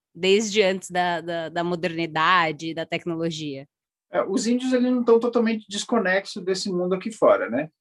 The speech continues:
Speaker 2: Eu tenho um celular e eu chegando lá na aldeia, eu coloco lá num gerador de energia solar ou mecânico e ouço lá minha bo-, música do Bob Marley, lá no mato, no Vale do Javari, na minha aldeia.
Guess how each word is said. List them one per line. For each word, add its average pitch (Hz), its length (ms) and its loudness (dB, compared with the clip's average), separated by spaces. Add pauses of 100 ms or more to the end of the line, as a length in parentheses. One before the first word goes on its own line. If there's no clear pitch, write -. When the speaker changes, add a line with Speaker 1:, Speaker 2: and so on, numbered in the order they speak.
(160)
Speaker 2:
Eu 147 200 0
tenho 190 180 -2
um 202 40 -4
celular 185 640 4 (680)
e 156 320 0
eu 165 160 0
chegando 143 360 -2
lá 143 140 2
na 156 60 2
aldeia, 151 300 0
eu 185 100 -2
coloco 160 440 2
lá 165 240 2
num 165 240 -8
gerador 135 460 0
de 123 100 -6
energia 127 440 -4
solar 127 520 2
ou 120 240 0
mecânico 156 880 -4
e 226 100 -4
ouço 190 420 -2
lá 180 120 2
minha 180 220 -4
bo-, 165 400 4
música 156 600 0
do 156 120 -4
Bob 151 300 4
Marley, 131 480 0
lá 117 140 -10
no 156 100 -14
mato, 131 400 -2
no 131 100 -6
Vale 135 220 2
do 156 80 -10
Javari, 156 380 0
na 143 80 -10
minha 143 180 -6
aldeia. 127 260 -8